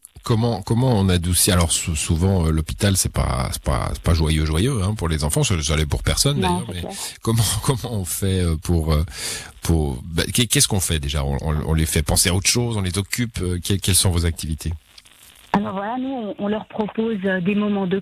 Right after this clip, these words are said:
Speaker 2: conte avec des conteuses professionnelles. On leur propose des moments de musique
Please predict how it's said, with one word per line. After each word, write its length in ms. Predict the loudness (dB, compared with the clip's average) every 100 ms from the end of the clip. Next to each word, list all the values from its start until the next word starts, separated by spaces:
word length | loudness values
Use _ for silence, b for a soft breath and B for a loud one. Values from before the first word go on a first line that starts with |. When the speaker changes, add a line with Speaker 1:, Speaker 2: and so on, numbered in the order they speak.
| -2
Speaker 2:
conte 500 | -2 0 0 -2 -2
avec 260 | -2 -2 -2
des 120 | -2
conteuses 360 | 0 -2 -2 -2
professionnelles. 880 | -4 -2 -2 0 0 2 0 0 -4 B B B 0
On 80 |
leur 180 | 0 0
propose 320 | -4 -2 -2 0
des 120 | 2
moments 300 | 2 2 0
de 40 |
musique 200 | 0 -2